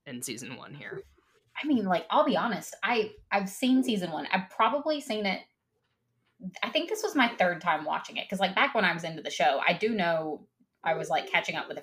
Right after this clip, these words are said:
Speaker 2: friend and I rewatched it all. So I've seen this entire thing twice over. This was my third time. I forgot Sam even had powers. So that's
Speaker 1: Yes.
Speaker 2: how much I focused in on it, apparently, the first couple of times.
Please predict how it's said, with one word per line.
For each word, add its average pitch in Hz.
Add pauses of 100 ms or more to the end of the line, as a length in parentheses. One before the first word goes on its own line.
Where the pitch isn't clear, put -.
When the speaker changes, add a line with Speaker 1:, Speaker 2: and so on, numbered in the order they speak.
Speaker 2:
friend 151
and 151 (540)
I 175
rewatched 165
it 170
all. 135
So 185
I've 320
seen 269
this 202
entire 196
thing 180
twice 165
over. 139
This -
was -
my 165
third 208
time. 160 (600)
I 262
forgot 165
Sam 165
even 165
had -
powers. - (1160)
So 185 (160)
that's 233
Speaker 1:
Yes. -
Speaker 2:
how 277
much 214 (260)
I 202
focused 190
in 180
on 170
it, 156 (180)
apparently, 190
the 175
first 180
couple 151
of 151
times. 135